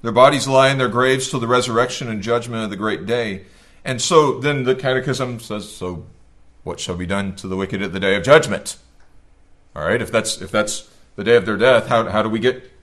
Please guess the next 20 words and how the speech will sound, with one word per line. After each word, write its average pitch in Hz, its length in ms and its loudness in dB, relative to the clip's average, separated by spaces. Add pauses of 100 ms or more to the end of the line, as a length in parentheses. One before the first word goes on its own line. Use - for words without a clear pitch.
(420)
let's - 160 -12
move 113 140 -2
it 123 100 -6
forward. 110 400 2
What 98 140 -4
about 110 160 -2
the 113 80 -8
day 117 160 0
of 117 80 -6
judgment? 139 480 -4 (1200)
"At 117 100 -12
the 117 80 -8
day 123 200 2
of 117 80 -4
judgment, 131 480 -2
the 117 60 -8
bodies 110 360 2
of 107 80 -10
the 101 60 -8
wicked 98 340 -12